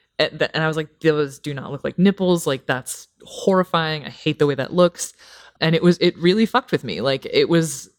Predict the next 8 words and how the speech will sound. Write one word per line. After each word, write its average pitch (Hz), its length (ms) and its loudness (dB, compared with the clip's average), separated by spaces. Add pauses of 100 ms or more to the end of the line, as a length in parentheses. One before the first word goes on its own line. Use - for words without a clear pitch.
(340)
scary - 640 2
'cause 170 180 -2
it's 175 140 0
like, 151 360 -2
that's 143 380 -2
not 277 400 -2
what 131 180 -4
they're 110 260 0